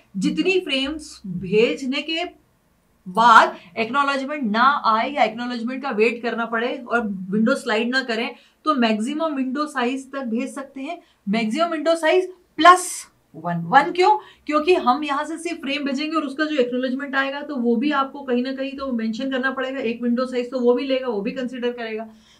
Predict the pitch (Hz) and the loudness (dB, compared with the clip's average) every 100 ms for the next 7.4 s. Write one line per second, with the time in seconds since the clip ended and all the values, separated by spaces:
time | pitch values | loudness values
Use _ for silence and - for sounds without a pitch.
0 | - - 370 370 - - - - 170 285 | -10 2 6 6 4 -10 -20 -14 -6 -6
1 | 302 359 370 381 311 302 311 294 277 311 | 2 6 6 8 6 6 -2 -4 -4 -6
2 | 220 220 208 185 170 226 254 262 254 247 | -4 -2 0 -2 -2 0 0 0 -4 -4
3 | 233 240 240 - _ 190 254 240 240 262 | -2 -6 -8 -18 _ -2 0 2 2 0
4 | 247 226 233 247 247 254 220 214 214 214 | -2 -2 0 6 6 6 0 0 -2 -6
5 | - 226 - 262 254 220 254 247 254 226 | -14 -10 -4 -2 0 -2 -4 -6 -4 -2
6 | 214 277 262 247 269 294 294 294 294 - | -2 -4 -2 -4 -4 -6 -4 -4 -4 -6
7 | 247 302 320 | -4 -2 -2